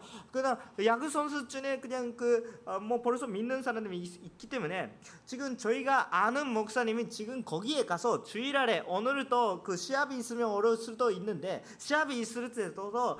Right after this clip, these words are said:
시간이 있으면 거기 가서 지금 기도회가 말씀 선포가 지금 하고 있습니다. 요코하마 스타디움 안에서 벌써 시작하고 있습니다.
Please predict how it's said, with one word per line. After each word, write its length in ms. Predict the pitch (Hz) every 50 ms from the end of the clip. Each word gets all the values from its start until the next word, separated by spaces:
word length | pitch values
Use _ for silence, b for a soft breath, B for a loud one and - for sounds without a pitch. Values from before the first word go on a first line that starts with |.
| B B B
시간이 440 | - - 269 285 294 285 254 220 208
있으면 420 | 202 208 220 233 240 220 - B B B - -
거기 300 | - 185 208 226 294 302
가서 300 | - 262 226 208 165 -
지금 420 | - - 208 226 - 285 269 233 -
기도회가 640 | - - 202 208 254 269 269 269 254 226 214 214 190
말씀 460 | 165 175 202 220 220 220 247 247 240
선포가 460 | 233 240 240 240 220 240 240 214 -
지금 240 | - - 233 233 226
하고 320 | - - 294 302 294 294
있습니다. 380 | 277 - - 254 240 226 180 160
요코하마 380 | 180 - - 196 185 185 180 165
스타디움 320 | - - 175 139 139 131 123
안에서 260 | 127 123 117 117 123
벌써 320 | - 233 285 330 302 359
시작하고 420 | 285 247 269 247 208 190 185 175 151
있습니다. 320 | 131 - 123 107 98 87